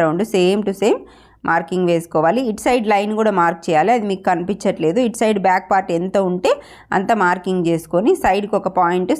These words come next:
సెంటర్ ఒక పాయింట్ పెట్టేసుకొని ఒక మార్క్ చేసుకోవాలన్నమాట. చూడండి ఈ లైన్ మార్క్ చేశాను కదా, ఇక్కడ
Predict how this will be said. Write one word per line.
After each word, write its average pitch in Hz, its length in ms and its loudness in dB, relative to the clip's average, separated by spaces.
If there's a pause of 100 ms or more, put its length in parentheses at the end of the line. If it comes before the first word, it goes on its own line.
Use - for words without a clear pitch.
సెంటర్ 202 360 0
ఒక 180 100 -2 (100)
పాయింట్ 175 300 -2
పెట్టేసుకొని 175 580 0 (440)
ఒక - 60 -8 (440)
మార్క్ 190 280 0
చేసుకోవాలన్నమాట. 151 680 -2 (160)
చూడండి 190 320 0
ఈ - 80 4
లైన్ 185 300 2
మార్క్ 175 260 0
చేశాను 160 380 0
కదా, 320 120 2 (360)
ఇక్కడ 220 200 0